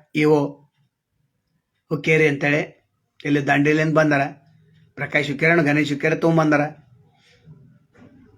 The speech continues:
ತರಲಿ, ಎಲ್ಲಿಂದ ಬರಲಿ ಅಂತ ಡಿಪಾರ್ಟ್ಮೆಂಟ್ ಎನ್ಕ್ವೈರಿ ಆಗ್ಬೇಕಂತ ಕೇಳ್ಕೊತಾ ಇವತ್ತಿನ ವಿಡಿಯೋನ ನಾವು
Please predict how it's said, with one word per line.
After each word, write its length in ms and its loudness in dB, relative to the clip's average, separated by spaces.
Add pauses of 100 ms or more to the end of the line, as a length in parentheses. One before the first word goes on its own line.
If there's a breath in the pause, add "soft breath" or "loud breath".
(160)
ತರಲಿ, 220 2
ಎಲ್ಲಿಂದ 220 4
ಬರಲಿ 260 4
ಅಂತ 140 -2
ಡಿಪಾರ್ಟ್ಮೆಂಟ್ 920 -4
ಎನ್ಕ್ವೈರಿ 340 -2
ಆಗ್ಬೇಕಂತ 400 -2
ಕೇಳ್ಕೊತಾ 400 -2 (440 loud breath)
ಇವತ್ತಿನ 400 -4
ವಿಡಿಯೋನ 280 -4 (580 loud breath)
ನಾವು 360 -10